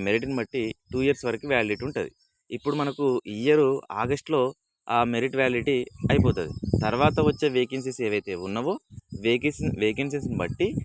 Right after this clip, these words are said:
మనకు, ఆ, మళ్ళీ నోటిఫికేషన్ వస్తది. అది మళ్ళీ నేను అప్పుడు ఆ నోటిఫికేషన్ ఎప్పుడు వస్తది, ఏం కథ అని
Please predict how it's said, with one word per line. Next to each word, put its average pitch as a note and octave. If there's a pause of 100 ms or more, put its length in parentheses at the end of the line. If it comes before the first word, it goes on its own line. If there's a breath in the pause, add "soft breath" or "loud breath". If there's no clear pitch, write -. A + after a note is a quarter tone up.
(300)
మనకు, C3 (920)
ఆ, - (240)
మళ్ళీ D3
నోటిఫికేషన్ B2+ (200)
వస్తది. A2 (160)
అది A#2+
మళ్ళీ C3
నేను C3
అప్పుడు A#2+ (160)
ఆ - (160)
నోటిఫికేషన్ A#2
ఎప్పుడు A#2
వస్తది, A2
ఏం F#2+
కథ G#2+
అని B2+